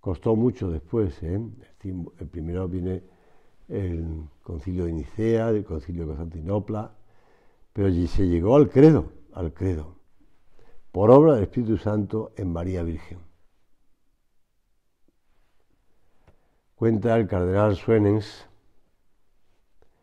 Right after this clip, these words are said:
que siendo primado de Bélgica, había acompañado al rey Balduino en sus visitas a distintos pueblos de la nación.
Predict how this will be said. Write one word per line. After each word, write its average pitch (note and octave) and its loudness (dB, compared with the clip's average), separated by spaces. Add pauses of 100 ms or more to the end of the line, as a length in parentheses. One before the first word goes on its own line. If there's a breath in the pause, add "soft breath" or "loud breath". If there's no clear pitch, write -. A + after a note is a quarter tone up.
(1000)
que A2+ -4
siendo B2 6
primado B2 6
de A2+ 8
Bélgica, A#2+ 2 (600)
había G#2 2
acompañado A#2+ 4
al A#2 4
rey A2+ 4
Balduino A#2+ 4
en A#2+ 2
sus G#2+ -6
visitas A2+ -2
a C3+ -12
distintos A2 -2
pueblos A2+ 2
de G#2 -2
la F#2+ -4
nación. E2+ 4